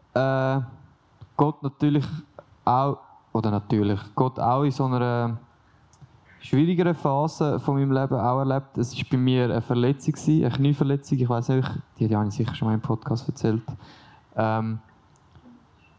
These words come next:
genau, ich habe meine Kniescheibe zertrümmert und das hat mein Leben auch um hundertachtzig Grad,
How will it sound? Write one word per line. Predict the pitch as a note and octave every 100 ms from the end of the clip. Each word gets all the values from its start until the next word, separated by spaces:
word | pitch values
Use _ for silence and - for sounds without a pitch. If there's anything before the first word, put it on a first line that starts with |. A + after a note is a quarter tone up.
| _ -
genau, | C#3 B2+ A2 -
ich | A#2+
habe | D3
meine | D3+ D3+ D#3 C#3
Kniescheibe | F3 F#3 F#3+ F3+
zertrümmert | - E3+ - D#3+ E3 E3+ -
und | C3+ C3+ C3
das | B2+
hat | C3
mein | B2+ C3 D#3
Leben | C#3+ C#3 B2
auch | - A#2+ C3 A#2 -
um | A#2
hundertachtzig | A2+ C3 B2 - A#2+ - - -
Grad, | A#2+ A#2+ A#2+